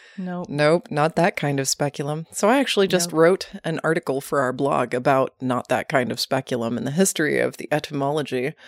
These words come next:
Speaker 2: of that word and how it evolved over time and across languages. So if you're as much of a nerd for etymology as I am,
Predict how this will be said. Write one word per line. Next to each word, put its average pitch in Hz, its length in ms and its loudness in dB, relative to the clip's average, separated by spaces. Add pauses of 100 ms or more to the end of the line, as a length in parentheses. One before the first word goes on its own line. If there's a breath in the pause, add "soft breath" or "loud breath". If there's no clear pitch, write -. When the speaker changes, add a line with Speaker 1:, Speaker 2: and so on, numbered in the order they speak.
Speaker 2:
of 160 180 8
that 143 220 0
word 143 420 4
and 156 280 4
how 180 280 6
it 190 100 8
evolved 180 600 6
over 165 280 6
time 151 680 4 (420)
and 165 160 0
across 170 400 2
languages. 143 760 -2 (380 soft breath)
So 147 280 2
if 147 260 0
you're 143 260 2
as 143 140 -2
much 143 220 -2
of 143 80 -2
a - 20 0
nerd 143 500 0
for 139 480 0
etymology 143 600 0
as 131 100 0
I 127 180 -2
am, 131 380 0